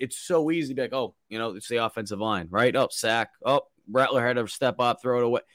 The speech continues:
You know, it's so easy to do that. There's so much more to it. That's why, and I'm trying to remember the exact statistic, I think it was fourteen,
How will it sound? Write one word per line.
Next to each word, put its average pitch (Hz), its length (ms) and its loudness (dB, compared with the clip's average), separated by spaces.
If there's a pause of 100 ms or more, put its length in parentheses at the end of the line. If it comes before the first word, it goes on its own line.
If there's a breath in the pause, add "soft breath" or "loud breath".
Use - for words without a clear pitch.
(160 soft breath)
You 113 120 0
know, 117 240 2
it's 131 160 -2
so 165 380 4
easy 127 340 2
to 101 80 -2
do 175 240 4
that. 98 320 0
There's 123 140 -8
so - 300 -6
much 120 240 -6
more 120 180 0
to 170 260 0
it. - 120 -6 (560 soft breath)
That's 151 260 2
why, 120 340 2
and 107 80 -2
I'm 101 100 -6
trying 147 200 -2
to 139 40 -2
remember 123 200 -2
the 104 120 -2
exact 101 460 -2
statistic, - 560 -4
I 101 40 -10
think 139 120 -4
it 151 40 0
was 117 80 -2
fourteen, 123 720 -4